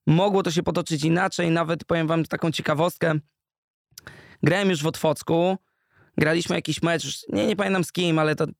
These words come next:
to był nie, niezły mecz w moim wykonaniu. Okazało się, że na trybunach siedzi facet, który jest ojcem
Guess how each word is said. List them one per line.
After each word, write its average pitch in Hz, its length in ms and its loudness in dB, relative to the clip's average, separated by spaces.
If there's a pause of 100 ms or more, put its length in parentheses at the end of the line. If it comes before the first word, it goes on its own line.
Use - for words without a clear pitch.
to 165 120 -2
był 160 100 2
nie, 165 180 0
niezły 160 280 0
mecz 160 140 0
w 147 40 2
moim 160 200 2
wykonaniu. 160 420 0
Okazało 165 340 0
się, 165 160 -2
że 160 180 0
na 156 120 2
trybunach 160 640 0 (1200)
siedzi 165 460 0 (300)
facet, 202 300 0
który 185 160 0
jest 175 180 -4 (320)
ojcem 175 540 2